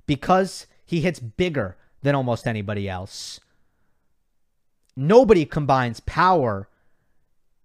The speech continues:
and net rushing to the extent that Alcaraz does, and taking time away to the extent that Alcaraz does. Nobody combines all these things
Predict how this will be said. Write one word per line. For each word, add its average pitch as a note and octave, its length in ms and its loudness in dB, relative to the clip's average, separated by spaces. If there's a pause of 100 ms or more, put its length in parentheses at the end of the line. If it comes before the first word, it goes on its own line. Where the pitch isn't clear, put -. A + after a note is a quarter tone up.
(760)
and C3+ 180 -6
net D#3 200 -2
rushing A2+ 540 -4 (2500)
to E3+ 140 -2
the C#3 120 0
extent C#3+ 380 -2
that B2 80 0
Alcaraz A#2+ 500 -2
does, G2+ 180 -10
and D#3 160 -8
taking E3 320 -2
time F3 280 -2
away G#2+ 380 -4 (680)
to D3 80 -10
the D3 100 0
extent C#3+ 320 -4
that B2+ 100 -2
Alcaraz A2+ 480 -4
does. F#2+ 220 -14
Nobody G3 220 0
combines C#3 360 -2
all B2+ 220 -6
these A2+ 220 -8
things F#2+ 520 -12